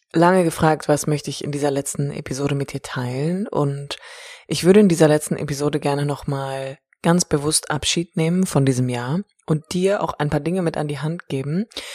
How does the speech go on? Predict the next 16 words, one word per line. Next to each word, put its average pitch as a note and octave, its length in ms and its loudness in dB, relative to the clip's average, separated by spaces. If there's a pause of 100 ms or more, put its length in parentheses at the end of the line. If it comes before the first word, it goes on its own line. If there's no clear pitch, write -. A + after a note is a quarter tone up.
(300)
die D#3+ 80 -6
du F3+ 120 2
für - 160 0
dich G#3 300 2
vielleicht C#3 360 2
nutzen C3+ 320 -4
kannst, D3+ 560 -6
um F3 140 4
dich F3 160 0
zu - 120 -6
verabschieden F3+ 680 -6 (280)
und C4 380 2
oder G3+ 560 4
um E3 160 2
dich D#3 220 0
auszurichten F3 920 0